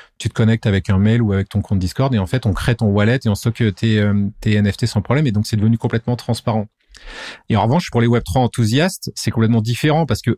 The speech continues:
eux, ils ont une sorte de, ils connaissent le web trois, ils savent que ça vient avec, euh, des notions de transparence, de liberté, d'échange, de partage, et cetera. Et si tu fais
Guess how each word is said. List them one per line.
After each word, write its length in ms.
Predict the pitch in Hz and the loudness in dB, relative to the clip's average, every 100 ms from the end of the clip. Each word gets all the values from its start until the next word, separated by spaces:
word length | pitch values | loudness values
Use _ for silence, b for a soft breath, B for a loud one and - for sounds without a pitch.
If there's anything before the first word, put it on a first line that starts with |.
| - | 2
eux, 320 | 151 175 185 | 2 2 0
ils 160 | - 117 | 0 2
ont 80 | 110 | 2
une 80 | |
sorte 320 | 110 - 123 110 | 2 -2 -2 0
de, 400 | 113 110 110 110 | 2 4 2 0
ils 120 | 110 | -2
connaissent 340 | - 131 123 | 0 0 0
le 60 | 127 | 0
web 160 | 120 110 | 0 -2
trois, 380 | - 139 147 | 0 0 2
ils 60 | 135 | 0
savent 200 | - 120 | -2 -2
que 100 | 110 | -2
ça 240 | - 117 | -2 0
vient 240 | 107 110 123 | 2 2 2
avec, 280 | 110 110 113 | 2 0 2
euh, 100 | 104 | 0
des 300 | 110 117 113 | 0 0 2
notions 320 | 117 107 120 | 2 2 0
de 60 | 113 | 0
transparence, 680 | - 113 - 113 123 135 | -2 -4 -2 0 0 0
de 80 | 123 | 0
liberté, 640 | 117 110 113 - 127 127 | 0 2 0 0 0 0
d'échange, 420 | 123 110 - 120 120 | 2 0 0 0 0
de 80 | |
partage, 380 | 110 113 - 113 | 0 -2 0 0
et 60 | 101 | 0
cetera. 460 | 113 - 110 147 170 B B | -2 0 0 0 -2 B B
Et 60 | |
si 160 | - 107 | -4 -6
tu 100 | - | -4
fais 160 | 123 | -2